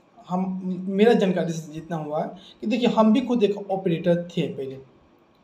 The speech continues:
अभी हम मशीन नहीं चला रहे हैं, ठीक है मानते हैं, लेकिन पहले हम भी ऑपरेटर थे, हम भी मशीन चलाए हुए हैं। मशीन स्विंग करते वक्त कहीं या तो मशीन लेवल पर नहीं था या तो, या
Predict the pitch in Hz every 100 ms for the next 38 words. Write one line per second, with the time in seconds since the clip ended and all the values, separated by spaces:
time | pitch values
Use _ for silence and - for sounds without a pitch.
0 | _ _ 170 185 208 185 175 170 165 202
1 | 185 202 190 147 139 139 180 - - -
2 | 196 190 170 147 - 160 165 214 220 -
3 | _ - 190 185 185 196 226 - 165 180
4 | 180 180 165 170 202 180 190 180 160 190
5 | 202 160 135 - - _ _ _ _ _
6 | _ _ _ _ _ _ 180 185 190 247
7 | - - 240 269 - 202 180 262 220 233
8 | - - - 202 226 247 - - - _
9 | - 190 190 202 196 - - _ _ _
10 | _ _ _ _ _ _ - 180 180 175
11 | 247 285 - 196 202 214 214 233 226 226
12 | 233 285 - - 175 175 175 175 170 165